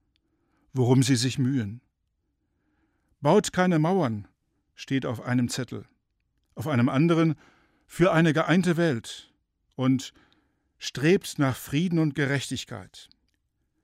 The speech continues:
Auf einem Spruchband fanden sich die Worte einer Mutter, die ihren Sohn verloren hatte.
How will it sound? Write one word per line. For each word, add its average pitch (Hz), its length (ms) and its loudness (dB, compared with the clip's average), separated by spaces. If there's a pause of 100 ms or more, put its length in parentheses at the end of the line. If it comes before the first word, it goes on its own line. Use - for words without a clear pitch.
(540)
Auf - 180 -10
einem 165 300 2
Spruchband 170 880 -4 (360)
fanden 151 440 -2
sich 139 180 -6
die 135 160 -4
Worte 139 320 -2
einer 120 200 0
Mutter, 135 420 0 (500)
die 170 140 -6
ihren 143 240 4
Sohn 127 320 2
verloren 123 520 -2
hatte. 113 300 -10